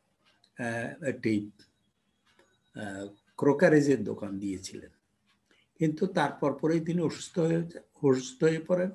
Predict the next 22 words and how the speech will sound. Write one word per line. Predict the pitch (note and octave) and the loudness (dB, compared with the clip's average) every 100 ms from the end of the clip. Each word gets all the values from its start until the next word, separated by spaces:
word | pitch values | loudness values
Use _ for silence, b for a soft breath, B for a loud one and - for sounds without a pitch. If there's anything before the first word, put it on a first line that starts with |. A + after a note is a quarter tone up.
| - b b b b - | -10 b b b b -4
এবং | D3 E3+ D3+ | 0 0 0
তখন, | D3 C#3+ F3+ F#3 F3+ G#3+ - | 0 2 4 6 4 2 -2
আহ, | D#3 F#3+ | -4 -2
অসুস্থতা | D#3 G3 - - G3+ G#3+ G#3+ | 2 2 0 2 2 4 4
এখন | E3+ G#3+ G3+ | 4 4 4
আমি | F#3 F3+ | 4 4
বুঝতে | D3 C#3 - | 0 -2 0
পারি | D#3+ C#3+ C3+ | 2 2 2
যে | C#3+ | 0
তার | C#3+ C3 D3 F3 - b b b b _ D3 D3+ C#3+ | -2 -2 -2 -4 -12 b b b b _ -2 0 -2
স্টোমাকে | - D3+ D3+ D#3 D#3 | 0 0 2 4 2
ক্যান্সার | D#3 C#3+ C3 D3 C#3 | 2 0 0 0 -2
হয়েছিল, | G2 G#2 - F#2 E2 _ _ | -4 -8 -10 -14 -16 _ _
কিন্তু | C3 C#3 D3 D3 C#3+ B B _ | -10 0 4 4 4 B B _
সেটার | - D#3 E3 D3+ | 0 2 2 2
জন্য | D#3 D3+ | 0 0
তো | D3+ C3+ - | -2 -6 -4
তখন | C#3+ B2+ D3+ | -2 -2 -2
কোনো | C3+ - C#3+ A2+ | -4 -4 -4 -4
চিকিৎসা | - C3+ - D#3+ | -4 -4 -4 -8
ছিল | - F3 E3+ | -4 -2 -2
না। | F#3+ - | -4 -8